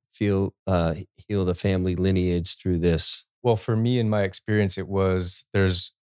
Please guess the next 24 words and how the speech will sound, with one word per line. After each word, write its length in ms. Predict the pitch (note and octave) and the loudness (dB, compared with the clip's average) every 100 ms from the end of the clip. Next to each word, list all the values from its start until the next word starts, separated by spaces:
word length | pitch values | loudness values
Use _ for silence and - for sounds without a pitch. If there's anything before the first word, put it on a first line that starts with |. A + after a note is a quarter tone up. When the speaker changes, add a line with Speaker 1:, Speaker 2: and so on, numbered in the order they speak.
| _ - | _ -6
Speaker 2:
heavy 380 | A#2+ A2+ A2+ | 0 2 2
alcoholism 840 | G2 F#2 - F#2 F#2+ F2+ F2+ F#2 F2+ | 0 -4 -6 -2 0 2 0 0 -2
and 140 | F2+ E2+ | -4 -2
drug 260 | F2+ F2 | -2 -2
use 520 | E2+ E2+ E2+ - - _ _ _ G2 | -6 -8 -8 -10 -12 _ _ _ 0
on 160 | G2 | 2
my 140 | F#2 E2+ | 2 -2
father's 520 | - F2+ F2+ E2+ - | -2 0 0 -2 -4
side. 220 | F2 E2 F2+ - F#2 | -6 -8 -10 -16 -2
I 80 | |
actually 340 | A2 - G2 F2+ _ - | -2 0 -6 -8 _ -6
was 120 | G2+ | -2
on 140 | F2+ | -2
both 220 | E2+ G2 - | 0 0 0
sides, 160 | F2+ | -4
but 80 | F#2 | -2
mostly 320 | F#2 F#2 - | -4 -4 -6
my 100 | E2+ | -10
father's 400 | E2+ F2+ F2+ F2 | -4 -2 0 -2
side. 260 | F2 E2+ F2 _ _ _ _ _ - | -4 -6 -8 _ _ _ _ _ -4
And 460 | G2+ G2 F#2 F2+ - _ _ _ _ | -2 0 -2 -4 -8 _ _ _ _
I 140 | G#2 G2+ | -2 0
recognized 760 | G2 G#2+ - G2 F#2+ F#2 F2 | 0 0 -2 -2 0 0 -2
that 200 | F2 D#2+ | -4 -4